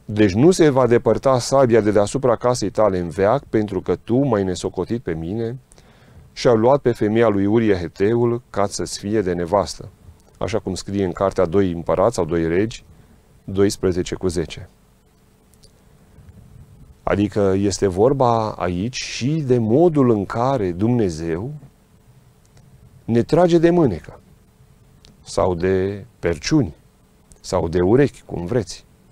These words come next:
și ne arată prin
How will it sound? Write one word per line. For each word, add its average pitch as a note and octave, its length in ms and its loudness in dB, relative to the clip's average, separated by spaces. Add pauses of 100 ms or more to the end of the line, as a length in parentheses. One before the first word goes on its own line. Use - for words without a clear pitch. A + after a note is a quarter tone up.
(1000)
și - 260 -6
ne F2+ 600 -4 (100)
arată B2+ 640 0 (760)
prin G2 640 -2